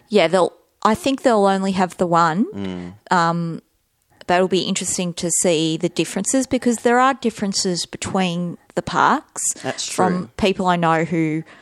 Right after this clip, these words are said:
Speaker 1: um, have been to both a lot, that there's different ways that they operate, and they've each got their own pros and cons. The pros of, um, Orlando being that, that they've got a lot more space.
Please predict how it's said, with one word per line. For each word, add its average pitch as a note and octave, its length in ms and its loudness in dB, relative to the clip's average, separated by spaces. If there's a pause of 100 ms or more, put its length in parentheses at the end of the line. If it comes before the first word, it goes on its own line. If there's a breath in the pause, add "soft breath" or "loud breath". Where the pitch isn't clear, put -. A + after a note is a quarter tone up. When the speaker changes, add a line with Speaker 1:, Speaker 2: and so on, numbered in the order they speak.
(260 loud breath)
Speaker 1:
um, D#3 400 -4 (120)
have E3+ 280 -6 (220)
been E3 240 0
to F3 140 -2
both E3 640 0
a D#3 60 0
lot, D#3 380 0
that - 220 -4
there's E3+ 260 0 (100)
different F#3+ 320 -2
ways E3+ 280 0
that - 120 -8
they D#3 320 0 (140)
operate, - 760 -2 (440 loud breath)
and E3+ 240 0
they've E3+ 260 0
each - 300 -2
got - 160 -2
their E3+ 140 2
own E3 160 2
pros D#3 340 -2
and D#3 100 -6
cons. D3+ 340 -4
The D3 80 -4
pros B3 400 2
of, F3+ 200 -2
um, D#3 380 -2 (1120)
Orlando E3 560 2
being D#3+ 300 -2
that, D#3 200 0
that G#3 160 2 (580 loud breath)
they've G3 120 -2
got - 180 2
a G3+ 60 2
lot E3 420 4
more E3 200 0
space. - 720 0